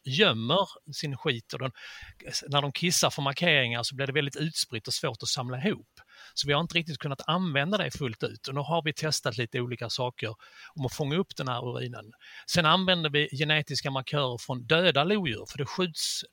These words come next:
lodjur både i Sverige och Norge och Finland.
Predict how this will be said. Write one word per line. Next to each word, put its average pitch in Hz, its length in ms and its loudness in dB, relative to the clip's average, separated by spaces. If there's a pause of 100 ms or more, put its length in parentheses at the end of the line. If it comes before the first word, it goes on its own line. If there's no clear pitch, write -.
(140)
lodjur 151 440 -2
både 127 160 -2
i 117 40 -4
Sverige 117 440 2
och 117 200 -8
Norge 117 360 -2
och 110 140 -12
Finland. 113 500 -6